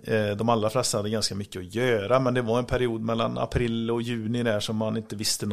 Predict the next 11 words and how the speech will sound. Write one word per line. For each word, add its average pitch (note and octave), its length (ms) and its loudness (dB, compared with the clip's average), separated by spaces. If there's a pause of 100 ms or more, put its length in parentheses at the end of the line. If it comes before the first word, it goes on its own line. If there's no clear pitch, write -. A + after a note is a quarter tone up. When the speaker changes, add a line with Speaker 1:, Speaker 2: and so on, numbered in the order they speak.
Speaker 1:
var A#2 120 2
så A2+ 80 0
Speaker 2:
någonting. B2 240 0
Speaker 1:
ovisst. A2+ 440 -8
Speaker 2:
Ja, B2+ 440 6
det B2+ 60 -8
var A#2+ 120 2
så A#2+ 120 0
ovisst G#2 300 -2
allting. C3+ 420 0 (680)
Så B2 340 4